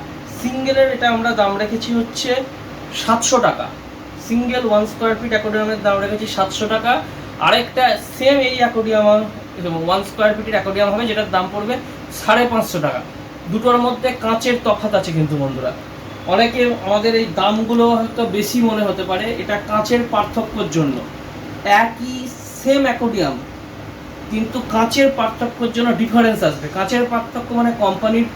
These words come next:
বিভিন্ন কোম্পানির কাঁচের দাম বিভিন্ন রকম হয়, আবার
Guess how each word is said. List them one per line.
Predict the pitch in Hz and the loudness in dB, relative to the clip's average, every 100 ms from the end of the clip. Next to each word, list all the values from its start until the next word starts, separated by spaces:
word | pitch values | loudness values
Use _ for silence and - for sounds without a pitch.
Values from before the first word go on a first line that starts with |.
| - - - 170 | -10 -12 -10 -2
বিভিন্ন | 202 240 247 | 4 6 4
কোম্পানির | 240 220 233 233 226 | 2 0 0 -2 0
কাঁচের | 220 220 220 | 0 0 0
দাম | 220 214 | 0 0
বিভিন্ন | 202 220 233 | 2 4 4
রকম | 233 226 | 4 2
হয়, | 208 226 269 - - - | 2 2 0 -6 -14 -4
আবার | 165 | 2